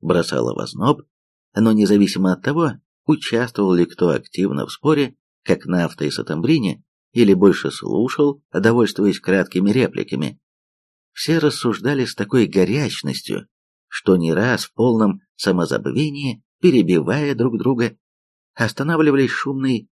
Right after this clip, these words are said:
жестикулирующей ватагой посреди тротуара, загораживая дорогу прохожим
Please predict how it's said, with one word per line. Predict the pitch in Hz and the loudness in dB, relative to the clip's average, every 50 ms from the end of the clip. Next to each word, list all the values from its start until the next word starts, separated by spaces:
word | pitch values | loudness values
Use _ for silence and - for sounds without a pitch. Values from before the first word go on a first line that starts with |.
| _ - | _ -4
жестикулирующей | 98 101 95 - - 92 - - 95 95 98 90 95 92 87 78 - - 87 | -2 -2 -2 -2 -4 -4 -2 2 4 4 4 6 6 4 2 2 0 0 0
ватагой | 85 92 92 - 156 160 135 120 104 | 0 0 0 -2 -4 -2 -2 -2 -2
посреди | - 95 - - 87 87 117 123 | -2 -2 -2 -2 -2 -2 -2 -2
тротуара, | - - 85 80 - 65 60 60 60 55 - - - _ _ _ _ _ _ _ - | 0 -2 -2 -4 -4 -4 -4 -4 -4 -6 -8 -10 -12 _ _ _ _ _ _ _ -4
загораживая | 85 85 82 71 85 80 90 87 80 82 80 78 78 | -2 -2 0 2 2 4 4 4 2 2 2 2 2
дорогу | 80 85 85 87 87 82 | 2 2 2 2 0 0
прохожим | - 107 107 - - 98 73 - - 50 - - | -2 -4 -4 -2 -2 -4 -4 -4 -6 -10 -14 -18